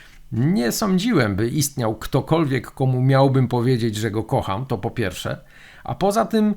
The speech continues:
kim ty niby jesteś, żeby mieszać się w moje życie osobiste? Jednak w drodze do domu, wiesz, sumienie nie dawało mi spokoju.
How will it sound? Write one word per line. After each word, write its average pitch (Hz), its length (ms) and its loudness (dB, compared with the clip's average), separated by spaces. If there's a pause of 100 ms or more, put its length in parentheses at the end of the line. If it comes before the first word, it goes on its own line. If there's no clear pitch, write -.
(260)
kim 330 200 0
ty 311 160 2
niby 262 240 2
jesteś, 277 440 2
żeby 113 260 2
mieszać 135 400 2
się 143 180 0
w 135 60 0
moje 156 260 0
życie 147 340 0
osobiste? 240 580 -4 (1080)
Jednak 226 440 -6 (260)
w 90 120 -10
drodze 196 360 0
do 139 120 2
domu, 180 640 -2
wiesz, - 320 -8
sumienie 285 480 -4
nie 233 120 -4
dawało 196 380 0
mi 175 100 2
spokoju. 107 580 -2